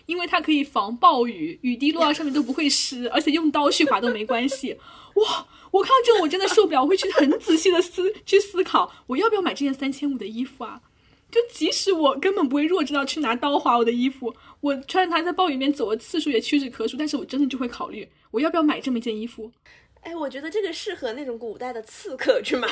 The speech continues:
Speaker 2: 它。<laughs> 有防暴雨，然后用刀划也没事儿。
Speaker 1: 而且就不只是说你在直播间的时候会唤起那种需求感吧，我觉得现在好像我已经被商家P U A到我自己会自主P U A我自己了。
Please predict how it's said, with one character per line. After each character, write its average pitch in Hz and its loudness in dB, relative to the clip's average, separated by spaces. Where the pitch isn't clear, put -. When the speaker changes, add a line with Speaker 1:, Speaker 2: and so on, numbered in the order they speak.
Speaker 2:
它。 - 2
<laughs> - -2
有 269 6
防 240 0
暴 302 4
雨， 196 -2
然 208 2
后 262 2
用 269 0
刀 294 4
划 - 2
也 240 2
没 202 -4
事 - -4
儿。 - -2
Speaker 1:
而 339 -8
且 370 -8
就 349 -6
不 440 -10
只 262 -8
是 302 -4
说 330 -8
你 262 -6
在 269 -6
直 247 -10
播 277 -8
间 294 -4
的 294 -2
时 269 -10
候 226 -8
会 262 -8
唤 330 -4
起 - -14
那 233 -6
种 214 -8
需 - -4
求 233 -8
感 208 -12
吧， - -16
我 294 0
觉 269 -4
得 339 -4
现 415 -4
在 427 0
好 320 -2
像 320 -6
我 339 -2
已 359 0
经 294 0
被 339 -4
商 320 -6
家 320 -4
P 311 -8
U 302 0
A 302 0
到 294 -4
我 233 -2
自 294 -8
己 214 -8
会 247 -6
自 285 -2
主 349 -6
P - -12
U 226 2
A 226 -2
我 214 -6
自 226 -12
己 180 -12
了。 - -6